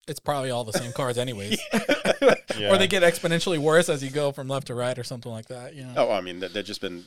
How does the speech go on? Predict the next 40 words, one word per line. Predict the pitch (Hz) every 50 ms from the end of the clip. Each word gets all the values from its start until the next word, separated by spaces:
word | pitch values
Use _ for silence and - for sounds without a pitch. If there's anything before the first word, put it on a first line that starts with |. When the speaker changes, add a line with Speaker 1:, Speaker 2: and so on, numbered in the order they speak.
| - 87
Speaker 2:
I | 101
mean, | 104 101
but, | 104 117 104 - 127
but | 113 127
it's | 120 -
also | 151 135 120 - 113
incestuous, | 98 - - 113 117 - - - - - -
right? | 80 76 80 92 -
We | 92
see, | - - 113 101 92 87
like, | 87 87 87 82 - -
you | 92 92
know, | 80
Janet | 80 82 101 95 90 87 82
Yellen, | 87 87 90 87 78 76
you | 78 80
know, | 80 80
she's, | 80 - - 87 82 82 82 - -
you | 92
know, | 87 82
the, | 80 80 78 78 95 87
the | 85 82
Fe-, | - - 95 78 69 - _ _ _ _
Fed | - 95 90 -
chairman | - 101 90 85 80 80
now, | 90 104 98 -
but | 76 71
who | - 110
was | 104 92
she | - - 101 87
before, | - 82 - 101 107 87 - - _ _ _ _ _ 82
right? | 80 85 - - _ _ _ _ 135 120
Speaker 1:
Mm. | 113 107 98 87 87 _ 175 190
Speaker 3:
Yeah. | 95 92 92 -
Speaker 1:
Oh, | 104 101 95 95
gosh. | - 98 95 - 120 123 - - - - - - - -
Speaker 2:
<laughs> | - - - - 110
Speaker 3:
Million | 131 139 139 131 127
dollar | 113 120 117 113 113 110 107
idea. | 104 101 95 101 98 95 87